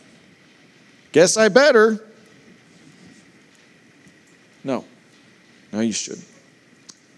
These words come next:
Not anymore. We've set our sights on heaven where our lives are hidden with Christ, which means we see sin for what it really is, and we know better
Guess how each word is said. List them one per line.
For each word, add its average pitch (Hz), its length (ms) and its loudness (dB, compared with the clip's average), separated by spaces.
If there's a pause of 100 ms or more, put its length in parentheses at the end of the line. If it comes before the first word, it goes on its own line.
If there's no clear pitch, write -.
Not 151 220 -6
anymore. 202 460 -2 (840)
We've 135 140 -2
set 190 200 -2
our 185 120 0
sights 175 380 -4
on 160 120 -4
heaven 151 380 -2
where 139 120 2
our 123 200 0
lives 123 420 -2
are 113 100 -2
hidden 120 220 -2
with 110 200 -6
Christ, 113 380 -4
which 117 240 -8
means 135 520 -4 (320)
we 127 160 0
see 180 460 -4
sin 143 520 -4
for 127 180 -2
what 131 280 2
it 131 140 -2
really 131 460 -2
is, 123 360 0
and 120 80 -10
we 123 100 -4
know 139 300 -4
better 123 420 -2